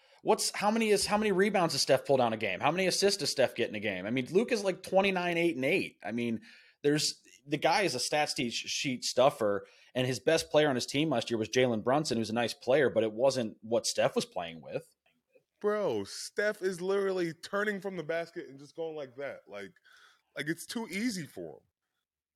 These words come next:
Speaker 2: He
Speaker 1: Listen,
Speaker 2: just won the
Speaker 1: I'm not saying it's not
Speaker 2: championship.
Speaker 1: be-,
Speaker 2: He
Speaker 1: I'm not
Speaker 2: just
Speaker 1: saying it's
Speaker 2: won the
Speaker 1: not cool.
Speaker 2: championship.
Speaker 1: I'm, I hear you, but I also think he had the best team. So, and, and, uh,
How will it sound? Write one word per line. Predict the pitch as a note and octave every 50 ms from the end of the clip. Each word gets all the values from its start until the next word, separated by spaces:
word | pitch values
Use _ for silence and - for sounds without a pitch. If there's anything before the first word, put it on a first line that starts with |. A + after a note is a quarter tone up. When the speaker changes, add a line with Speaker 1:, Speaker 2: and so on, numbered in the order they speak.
| _ _ _ _ _ _
Speaker 2:
He | - A#3+
Speaker 1:
Listen, | B3 A#3 C#4+
Speaker 2:
just | C#4 G#3 A3+
won | B3+ C#4 C#4 C#4
the | C4+ A#3
Speaker 1:
I'm | - E3+
not | F#3 - C4+ D4
saying | - E3+ D#3+ -
it's | - - -
not | C#3 C3+
Speaker 2:
championship. | C3 A2 - - - - - - - _ - - -
Speaker 1:
be-, | C4 - _ _ _ _ _ _ _ _
Speaker 2:
He | - D#4+
Speaker 1:
I'm | D4+ E3
not | F#3 G#3
Speaker 2:
just | C4 E4+ F4 E4+ E4
Speaker 1:
saying |
it's | D4 D4+
Speaker 2:
won | D#4 D4
the | D4
Speaker 1:
not | C#4 -
cool. | D4 C#4+
Speaker 2:
championship. | C4+ B3+ A#3+ D#3 B2 - - E2+ - - _ _ - B3+ C#4 - _ _ _ _ _ _ _ _ _ _ _ _ _ _ A#2
Speaker 1:
I'm, | B2 D3 D3+ C#3
I | - B2 C3
hear | B2 B2 D#3 G3+ A3+
you, | E3 A#2+ - - - -
but | B2+ B2+
I | C3+
also | C#3+ D#3+ D#3+ -
think | D#3 D#3 D#3 D3+
he | - D#3+ D#3
had | D3 D3 D3+ D3+ C3+
the | D3
best | - - B2+ C3 - -
team. | - D3 F3+ G#3 - - - _ _ _ _ _ _ _ _ _ _ _ _ _ _ _ _ _ _ _ _ _ _ _ _ _ _ _ _ _ _ _
So, | - - - - - - - - C3 A#2 G#2+ G2+ F#2+ - - - _ _ _ _ _ _ _ _ _ _ -
and, | B2+ B2+ B2 B2
and, | - D#2 B2 B2 A#2+ A2 -
uh, | - - - -